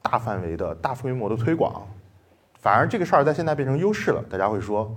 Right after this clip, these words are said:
：“哦，我们要吃有机食物，我们要吃手工耕种的食物什么之类的。”嗯，非常奇怪的一件事情啊，可能就是吃饱了。那么在这个幕府时期到最后这个明治开国啊，就发生了一些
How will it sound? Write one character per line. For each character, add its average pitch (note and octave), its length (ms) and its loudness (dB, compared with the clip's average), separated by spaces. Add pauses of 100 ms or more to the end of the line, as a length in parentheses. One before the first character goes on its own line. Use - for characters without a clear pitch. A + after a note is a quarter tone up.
：“哦， D3+ 180 2
我 A2 40 2
们 F#2 100 -4
要 A#2 160 0
吃 A#2 220 -4
有 F2+ 160 -2
机 A#2+ 180 -6
食 B2 160 -10
物， F2 260 -6 (600)
我 - 80 -12
们 G#2+ 100 0
要 A#2 100 6
吃 A#2 160 -2
手 A#2 200 -2
工 A#2 280 -2 (420)
耕 C3+ 140 -2
种 C3+ 160 -2
的 F#2+ 80 -4
食 - 200 -8
物 G2 160 -6
什 F2+ 100 -10
么 D#2+ 80 -10
之 F2+ 100 -8
类 E2+ 140 -4
的。” E2+ 80 -10 (1120)
嗯， F2 260 -8 (240)
非 A2+ 80 -4
常 G#2+ 160 -2
奇 - 200 -10
怪 A2 160 0
的 F#2+ 40 -2
一 F2+ 60 -6
件 F#2 160 -8
事 F#2+ 100 -12
情 E2+ 140 -10
啊， - 160 -16 (160)
可 - 100 -18
能 F#2 140 -12
就 G#2 160 -2
是 G2 100 -2
吃 G#2+ 140 -8
饱 G2 220 -4
了。 - 80 -18 (1120)
那 F#3+ 100 0
么 D#3+ 260 4 (460)
在 F#3 220 10
这 F3+ 100 2
个 C#3+ 160 6
幕 G3 260 0
府 F#2+ 240 -2
时 - 220 -6
期 E3 580 0 (240)
到 C#3 200 8
最 C3+ 180 2
后 C3 180 4
这 B2 80 -4
个 A#2 80 -4
明 A2+ 280 0
治 D3+ 180 0
开 E3 220 2
国 A2+ 200 4
啊， B2+ 160 10
就 G#2+ 140 0
发 B2 160 4
生 B2 160 -4
了 A2 80 0
一 G2+ 320 -4
些 A#2+ 340 2